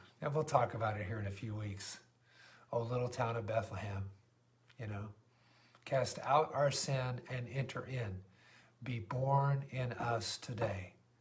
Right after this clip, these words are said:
That's what the creator of the universe wants to do.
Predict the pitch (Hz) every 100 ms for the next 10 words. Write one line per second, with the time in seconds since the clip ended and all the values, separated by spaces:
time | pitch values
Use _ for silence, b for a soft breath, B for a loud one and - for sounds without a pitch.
0 | B B B B B B 185 233 - 185
1 | 180 - 175 180 196 190 185 165 156 165
2 | 180 - 175 170 196 214 147